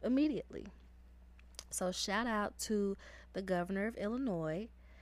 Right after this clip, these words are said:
because, you know, people are dying because they're not able to afford their insulin, or they're rationing their insulin, or the generic product doesn't work as well as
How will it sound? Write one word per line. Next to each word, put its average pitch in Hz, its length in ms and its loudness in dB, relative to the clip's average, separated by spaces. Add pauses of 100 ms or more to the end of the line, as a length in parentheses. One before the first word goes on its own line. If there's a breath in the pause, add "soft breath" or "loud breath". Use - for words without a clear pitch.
(240 loud breath)
because, 170 760 0
you 190 120 -6
know, - 220 -8
people - 300 -4
are 220 140 0
dying 175 480 0
because 165 560 -2 (260 loud breath)
they're 185 140 0
not 180 240 0
able 190 300 -4
to 165 580 -4 (260)
afford 165 560 2
their 220 220 2
insulin, 220 440 2
or 175 200 2
they're 170 180 2
rationing 180 600 0
their 214 220 -2
insulin, 226 480 -2 (320 loud breath)
or 175 300 4
the 160 100 0
generic 170 600 -2
product 202 480 0
doesn't 175 440 -2
work 220 280 0
as 185 200 -2
well 175 440 0 (360 loud breath)
as 170 300 0